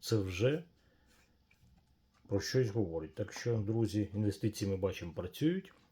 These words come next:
Можливо, не так швидко, як нам хотілося б, або в залежності від того, хто за скільки купував банкноти. Але ж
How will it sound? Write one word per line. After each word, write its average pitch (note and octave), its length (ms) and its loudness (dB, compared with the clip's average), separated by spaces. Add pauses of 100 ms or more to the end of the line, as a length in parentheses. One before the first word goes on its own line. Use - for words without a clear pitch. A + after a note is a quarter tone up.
Можливо, G#2+ 420 6
не F2+ 100 -2
так A#2 240 0
швидко, D#3+ 260 0
як C#3 120 -2
нам C#3 100 0
хотілося B2+ 560 2
б, A2+ 80 -6 (540)
або A2 300 6
в G#2+ 60 8
залежності G#2+ 760 8
від A2 200 4
того, G#2 260 8
хто - 360 4
за G2+ 100 6
скільки G#2+ 480 2 (260)
купував G#2 640 4
банкноти. G2 680 2 (600)
Але G#2+ 280 8
ж - 220 2